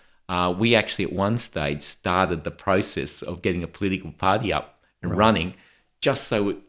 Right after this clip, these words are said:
Speaker 1: the publicity from doing that and, um, you
Speaker 2: Right,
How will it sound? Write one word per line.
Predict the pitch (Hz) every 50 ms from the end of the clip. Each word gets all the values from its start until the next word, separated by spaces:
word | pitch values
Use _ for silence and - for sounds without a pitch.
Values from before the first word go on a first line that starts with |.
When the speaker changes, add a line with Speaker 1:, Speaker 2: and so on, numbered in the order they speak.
| _ _ _
Speaker 1:
the | 104 92
publicity | - - 120 113 - 104 117 135 135 - 123 110
from | - - 101 92 85
doing | - 110 113 117 113 95
that | 85 82 - - -
and, | 92 90 90 92 90 -
um, | 92 87 87 87 85 78 -
you | 104 92
Speaker 2:
Right, | 85